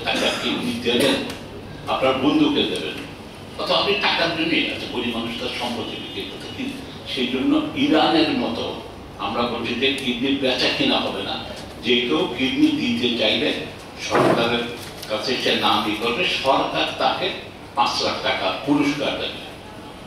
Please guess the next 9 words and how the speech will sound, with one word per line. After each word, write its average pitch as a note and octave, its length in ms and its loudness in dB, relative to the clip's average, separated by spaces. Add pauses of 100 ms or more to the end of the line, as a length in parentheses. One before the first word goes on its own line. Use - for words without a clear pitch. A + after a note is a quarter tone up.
(240)
ভালো D3+ 260 0
কাজের D3 280 0 (100)
পুরস্কার, C#3+ 380 4 (440)
আর - 180 2
একটা E3+ 240 -4
ভালো - 380 -4
সার্টিফিকেট। - 840 -2
সার্টিফিকেটটা C#3 600 0
কি? F#3+ 220 -4